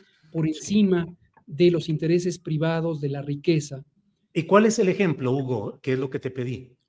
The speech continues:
Speaker 1: Ah, ah, de, de, en mi actuar, por ejemplo, te pongo un ejemplo presente y unos ejemplos, eh, pasados. En el, en, eh, el actuar presente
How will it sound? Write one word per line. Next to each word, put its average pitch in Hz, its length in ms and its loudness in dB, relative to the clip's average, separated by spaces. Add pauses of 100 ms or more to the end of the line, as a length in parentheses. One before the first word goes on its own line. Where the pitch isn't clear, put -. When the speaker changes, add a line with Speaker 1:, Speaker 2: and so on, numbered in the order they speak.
Speaker 1:
Ah, 160 320 -2 (420)
ah, 214 140 6
de, 180 280 10
de, 170 500 2 (680)
en 208 160 6
mi 226 80 8
actuar, 302 400 -2
por 247 160 -2
ejemplo, 185 400 0
te 185 100 -10
pongo 277 200 0
un 262 80 4
ejemplo 220 260 -4
presente 233 540 -2
y 180 100 -2
unos 175 300 -4
ejemplos, 151 500 -10
eh, 135 300 -12 (300)
pasados. - 520 -16 (540)
En 202 100 6
el, 226 200 4
en, 190 500 4
eh, 190 200 4 (120)
el 196 100 0
actuar 294 380 -4
presente 202 680 2